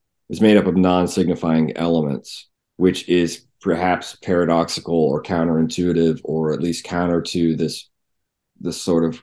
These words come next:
way in which we normally think of Lacan's signifying chain. It's composed of signifiers, and signifier represents the subject for another signifier, blah, blah, blah. You know, for, for Guattari and for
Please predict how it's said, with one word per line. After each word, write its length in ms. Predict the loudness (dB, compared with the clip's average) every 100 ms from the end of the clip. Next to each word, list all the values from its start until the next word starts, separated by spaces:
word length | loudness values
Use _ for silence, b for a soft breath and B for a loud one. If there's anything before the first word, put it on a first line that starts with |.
| 0
way 240 | 4 6
in 120 | 4
which 240 | 2 -2 0
we 120 | 0
normally 380 | 2 2 2 0
think 240 | 0 -2
of 160 | -4 -4
Lacan's 800 | -6 0 2 4 2 0 -4 -12
signifying 600 | -6 -2 -2 -2 -2 -2
chain. 340 | -2 -2 -2 -2
It's 140 | -6
composed 400 | -10 -2 -2 -2
of 60 | -2
signifiers, 840 | 2 4 4 4 6 6 6 4
and 220 | -2 -6 _ -2
signifier 540 | 0 0 0 0 2
represents 360 | 0 -2 -4 -6
the 60 |
subject 360 | -2 -2 -2 -4
for 120 | 2
another 180 | 4 4
signifier, 560 | 4 2 4 2 2
blah, 120 | 2 2
blah, 100 | 4
blah. 520 | 6 6 6 2 B B _ -2
You 120 | 0
know, 100 | 0
for, 380 | -2 -2 0 0 -6 _ -6
for 120 | -2
Guattari 640 | 2 2 2 2 4 6
and 120 | 4 0
for 380 | 0 0 -2